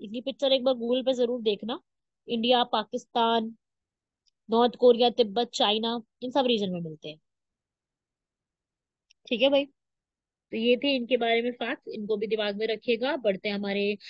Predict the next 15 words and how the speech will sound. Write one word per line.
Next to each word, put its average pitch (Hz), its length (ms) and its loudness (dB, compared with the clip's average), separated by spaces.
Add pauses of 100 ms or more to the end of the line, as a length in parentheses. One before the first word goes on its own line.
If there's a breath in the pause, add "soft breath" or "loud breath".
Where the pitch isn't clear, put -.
(200 loud breath)
लास्ट 220 280 -2
आर्टिकल 247 400 2
की 262 80 -6
तरफ। 254 340 2
क्लाइमेट 220 420 0
चेंज 233 180 2
की 254 120 -6
वजह 226 180 0
से 233 140 -6
ये 240 100 2
रिपोर्ट 226 400 2
निकाल 220 320 0
करके 220 300 -2
आई 202 200 2
है 233 200 0